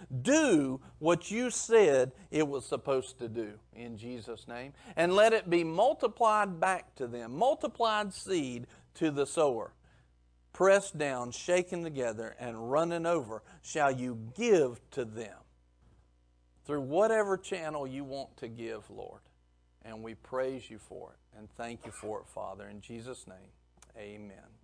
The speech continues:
Amen. And like always, if you have a tithe or offering, you can just drop it in the boxes in the back on your way out. And believe God. You know,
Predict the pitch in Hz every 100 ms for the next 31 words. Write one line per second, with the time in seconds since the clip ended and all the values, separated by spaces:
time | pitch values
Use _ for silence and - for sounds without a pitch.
0 | - 113 107 107 104 _ - - 131 131
1 | 139 139 151 151 147 143 143 135 123 135
2 | 135 143 135 127 117 147 139 135 131 143
3 | - 139 135 - _ 131 117 113 120 120
4 | 123 - 113 120 107 120 123 - 120 117
5 | 113 123 139 143 120 117 113 113 123 123
6 | 117 110 - _ - - - 127 139 131
7 | 139 208 247 202 220 262 147 - _ _
8 | 143 139 190